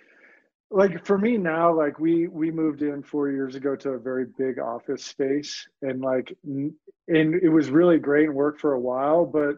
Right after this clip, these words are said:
the industry fluctuates. Uh, we moved in there out of necessity 'cause we were so packed in like rats at our last one, but it was almost too big, and it's always hindsight twenty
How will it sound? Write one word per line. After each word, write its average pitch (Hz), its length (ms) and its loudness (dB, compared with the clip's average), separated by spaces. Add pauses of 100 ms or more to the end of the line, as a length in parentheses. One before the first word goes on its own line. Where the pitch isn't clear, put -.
(180)
the 151 120 2
industry 175 480 -2
fluctuates. 175 800 -8 (760)
Uh, 151 120 4
we 170 160 2
moved 190 240 2
in 214 100 4
there 208 160 4
out 170 140 2
of 165 80 0
necessity 151 560 -2
'cause 143 240 -10
we 139 100 -2
were 131 80 -2
so 151 260 0
packed 143 420 -6
in 135 120 -2
like 127 240 -6
rats 123 380 -6
at 131 60 -4
our 117 120 -6
last 120 400 -10
one, 117 340 -10
but 135 200 -2 (640)
it 170 60 4
was 175 140 6
almost 240 420 0
too 190 160 0
big, 202 500 2
and 165 120 0
it's 160 240 -2 (120)
always 196 340 4
hindsight 180 500 -2
twenty 170 320 -6